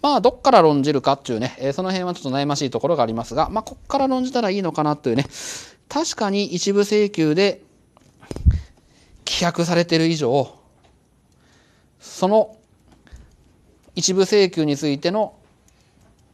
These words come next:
まあ、もちろん不存在、請求権不存在という判断に極力生じるだけではなく、前訴の残部についてのね、えー、その、えー、不存在というのも一応審議則上拘束力を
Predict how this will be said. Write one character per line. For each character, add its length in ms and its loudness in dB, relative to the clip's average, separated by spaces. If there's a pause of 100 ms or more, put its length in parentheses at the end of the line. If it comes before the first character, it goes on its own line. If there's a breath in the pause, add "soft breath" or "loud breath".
(840)
ま 100 2
あ、 40 2
も 60 0
ち 100 0
ろ 100 2
ん 100 -4 (200)
不 260 -8
存 240 2
在、 260 -2 (600)
請 260 0
求 200 -2
権 160 -8
不 60 -12
存 220 0
在 160 0
と 80 -2
い 20 2
う 40 0
判 160 -2
断 100 -2
に 80 -6
極 140 0
力 140 -8
生 220 0
じ 80 -6
る 100 -4
だ 140 -2
け 100 6
で 80 6
は 60 2
な 120 -10
く、 240 -20 (680 loud breath)
前 220 -2
訴 120 -4
の 140 -2
残 300 0
部 100 2
に 100 0
つ 140 -4
い 80 -4
て 100 0
の 100 -4
ね、 240 -4
え 220 2
ー、 40 0
そ 120 -4
の、 200 0 (180 loud breath)
え 220 0
ー、 20 -2
不 60 -10
存 200 -2
在 180 -8
と 120 -2
い 60 4
う 40 2
の 80 -4
も 180 0 (300)
一 240 -2
応 160 6
審 220 -4
議 80 -4
則 180 -6
上 140 2
拘 180 0
束 180 -6
力 260 0
を 200 2